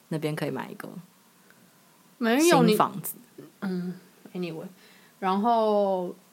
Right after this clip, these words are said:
Speaker 2: 因为它是老房子的关系，所以我觉得这一点是蛮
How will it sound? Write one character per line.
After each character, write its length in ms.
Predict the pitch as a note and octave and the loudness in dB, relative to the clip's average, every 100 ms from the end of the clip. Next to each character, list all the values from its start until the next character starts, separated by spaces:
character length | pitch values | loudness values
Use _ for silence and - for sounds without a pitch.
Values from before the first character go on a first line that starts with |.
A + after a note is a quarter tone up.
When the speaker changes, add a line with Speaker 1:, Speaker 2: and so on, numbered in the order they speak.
| _ _ | _ _
Speaker 2:
因 160 | C#4+ D#4+ | 0 4
为 140 | D#4+ | 6
它 160 | B3 B3+ | 6 6
是 100 | C4 | 6
老 160 | D#3 | 2
房 260 | D#3+ E3 E3+ | 2 -2 -2
子 140 | E3 | -6
的 100 | D#3+ | -4
关 220 | E3 E3+ E3+ | -2 -2 0
系， 140 | F#3 | 0
所 240 | F3+ G3+ | 2 4
以 180 | G#3 G3+ - - - | 6 4 -2 -8 0
我 140 | F#3 | 4
觉 80 | G#3 | 6
得 80 | A#3 | 6
这 120 | A#3+ | 6
一 60 | |
点 160 | G#3+ F#3 | 6 4
是 80 | G3+ | 4
蛮 420 | G3 D#3+ C#3+ | 4 2 -2